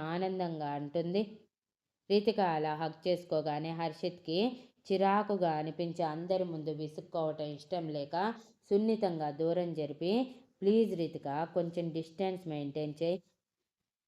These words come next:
ఇక్కడ అందరూ పెద్దవాళ్ళు ఉన్నారు"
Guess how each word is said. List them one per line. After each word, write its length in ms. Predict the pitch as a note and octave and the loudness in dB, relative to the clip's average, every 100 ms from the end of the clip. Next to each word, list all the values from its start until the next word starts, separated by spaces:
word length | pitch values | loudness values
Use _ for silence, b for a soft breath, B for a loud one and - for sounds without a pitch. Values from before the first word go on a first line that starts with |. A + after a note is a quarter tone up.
| _ _ _ F#3+ | _ _ _ -4
ఇక్కడ 260 | G3 G#3+ F3 | 0 2 2
అందరూ 400 | D#3+ F3+ G3+ G#3 | 0 0 2 2
పెద్దవాళ్ళు 680 | G3 E3 D3 F#3 F3+ E3 D3+ | 0 -4 0 2 2 0 -2
ఉన్నారు" 480 | D3 D3 D#3+ F#3 | -4 -4 -2 0